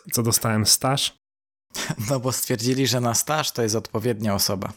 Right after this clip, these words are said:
Speaker 1: Tak, za darmo to uczciwa cena jakby za moją pracę, nie? Bo to urząd płacił.
Speaker 2: I nie za drogo, no.
Speaker 1: No, ale to nie miało wiele wspólnego z marketingiem, chociaż było bardzo miło, fajni ludzie. E,
Speaker 2: Ale powiem
Speaker 1: no,
Speaker 2: ci, że to
Speaker 1: nieważne.
Speaker 2: jest taka historia, której się nie spodziewałem po tobie, bo nie sądziłem, że będziesz robił śmieszki w C V.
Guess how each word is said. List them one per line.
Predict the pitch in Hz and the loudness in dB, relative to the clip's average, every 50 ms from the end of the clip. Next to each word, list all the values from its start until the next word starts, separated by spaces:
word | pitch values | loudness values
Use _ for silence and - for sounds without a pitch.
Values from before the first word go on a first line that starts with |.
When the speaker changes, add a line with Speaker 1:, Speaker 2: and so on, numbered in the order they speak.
| _ - | _ 0
Speaker 1:
Tak, | - 175 160 143 127 | 2 2 2 4 2
za | 123 151 | 2 2
darmo | 143 160 180 190 185 180 | 4 4 4 4 4 2
to | 175 - 175 | 2 2 2
uczciwa | 165 - - - 170 151 165 160 | 2 2 2 2 2 2 2 2
cena | - - 147 117 107 107 | 2 2 2 0 0 0
jakby | 104 101 101 110 | 0 0 0 0
za | 107 104 110 | 0 2 2
moją | 110 107 107 107 101 | 2 2 2 0 -2
pracę, | - - 113 107 - - 107 | -2 -2 -2 0 0 0 2
nie? | 107 120 131 | 2 2 2
Bo | 123 123 | 0 0
to | 117 - 110 | -2 -2 0
urząd | 131 131 113 117 104 98 | 0 2 2 2 2 0
płacił. | - - 110 113 117 - 123 107 107 - _ - | 0 -2 -2 0 0 0 -2 -2 -4 -6 _ -4
Speaker 2:
I | 123 143 | 0 0
nie | 131 127 127 | 2 2 2
za | 120 139 139 | 2 0 0
drogo, | 131 123 110 107 104 98 104 | 2 0 0 0 0 0 -2
no. | 101 107 110 127 151 | 0 0 0 2 4
Speaker 1:
No, | 151 165 165 156 156 | 4 4 6 6 6
ale | 160 160 | 4 4
to | 160 170 | 2 2
nie | 160 160 156 | 2 4 4
miało | 151 147 139 135 127 | 4 4 4 4 2
wiele | 120 127 120 113 | 2 2 2 2
wspólnego | 110 - - 120 117 113 107 113 | 0 2 2 2 2 2 2 0
z | 101 | 0
marketingiem, | 113 110 - - 120 - - 139 156 - 147 | 0 -2 -2 -2 -4 0 0 0 2 2 0
chociaż | 139 - 190 - - - | 0 -2 -4 -6 -6 -8
było | - - 151 135 | -4 -2 0 0
bardzo | 120 127 123 113 107 107 | 2 0 0 0 0 0
miło, | 107 107 107 107 110 107 - - | 0 2 2 0 0 -2 -6 -10
fajni | - - 117 110 113 113 | -8 -4 -2 0 2 2
ludzie. | 107 104 107 104 101 - - - _ - | 2 0 0 -2 -4 -6 -10 -20 _ -2
E, | 151 127 | 0 2
Speaker 2:
Ale | 113 117 117 117 117 | 4 4 4 4 4
powiem | 127 131 - | 4 6 6
Speaker 1:
no, | - - | 6 6
Speaker 2:
ci, | - | 6
że | - | 6
to | 175 | 6
Speaker 1:
nieważne. | - - - - | 6 4 4 4
Speaker 2:
jest | 131 117 | 2 2
taka | 139 135 - 143 135 | 0 0 -2 -2 -4
historia, | - - 139 - - 131 127 127 131 135 139 | -2 0 0 0 2 2 0 2 2 0 -2
której | - - - 131 131 127 | -2 -2 -2 0 2 2
się | - 143 131 | 2 2 2
nie | 127 | 0
spodziewałem | 123 - - 131 117 127 117 110 101 101 95 | 0 0 -2 0 0 2 2 2 0 0 -2
po | - 110 | -4 -6
tobie, | 98 - 110 104 113 120 | -4 -2 -2 0 0 0
bo | 110 110 113 113 | 0 0 -2 0
nie | 117 127 127 | 0 2 2
sądziłem, | - - 127 127 117 127 120 110 104 107 104 | 2 2 2 2 2 2 2 2 2 0 0
że | 98 107 | 0 2
będziesz | 104 104 98 98 98 - | 2 2 2 0 0 -2
robił | - 101 95 95 95 | -2 -2 -2 -2 -2
śmieszki | - - 107 104 95 - - - - | -2 -2 -2 0 -2 -2 -2 -4 -4
w | 95 - | 0 2
C | - - 104 | 2 2 2
V. | 90 | 0